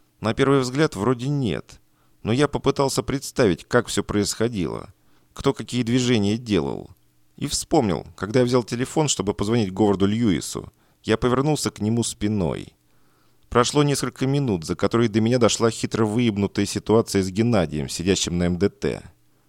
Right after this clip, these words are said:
«Сколько времени уйдет, — думал я, — чтобы препарат оказался на улицах, чтобы они разобрались, что же это такое, и начали барыжить им в клубах, в машинах, на углах улиц.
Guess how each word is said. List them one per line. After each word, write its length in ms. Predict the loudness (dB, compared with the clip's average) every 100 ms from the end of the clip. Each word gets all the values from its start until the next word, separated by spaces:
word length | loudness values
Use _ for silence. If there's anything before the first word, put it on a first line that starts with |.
| _ _ _ _ _ _ _
«Сколько 420 | -6 0 0 2
времени 380 | 2 2 2 2
уйдет, — 460 | 2 2 2 0 0
думал 260 | 0 0 0
я, — 280 | -2 -4 -4
чтобы 260 | -4 -4
препарат 480 | -4 0 2 2 0
оказался 500 | -4 0 0 0 0
на 140 | 0
улицах, 640 | 0 0 -4 -8 -14 -18 _ _ _ _ _
чтобы 300 | -4 0 2
они 160 | 2 2
разобрались, 640 | 2 2 2 0 -2 -4
что 240 | -2 0
же 120 | 0 0
это 160 | -2
такое, 600 | -4 -8 0 0 0 -4 -18 _
и 80 | -2
начали 320 | 0 0 -2
барыжить 480 | 2 4 4 0 -4
им 140 | -6 -6
в 100 | -6
клубах, 600 | -2 -2 0 -6 -8 -18
в 140 | -8 0
машинах, 640 | 0 2 -2 -2 -12 -20 _ _ _ _ _
на 80 | 0
углах 440 | 4 4 4 0
улиц. 500 | 0 0 -4 -12 -16